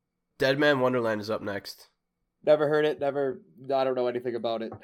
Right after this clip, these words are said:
Speaker 3: have not seen it myself.
Speaker 1: It's, it's, it's good. It's worth the watch, but it stops at, like, they don't adapt the whole thing.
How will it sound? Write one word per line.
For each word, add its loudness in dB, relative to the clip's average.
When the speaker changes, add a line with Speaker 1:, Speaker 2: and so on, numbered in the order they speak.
Speaker 3:
have -6
not -4
seen -12
it -8
myself. -8
Speaker 1:
It's, -2
it's, -8
it's -8
good. 0
It's -12
worth -4
the -4
watch, 0
but -2
it -6
stops -2
at, -4
like, -12
they -4
don't -2
adapt -2
the -4
whole -2
thing. -2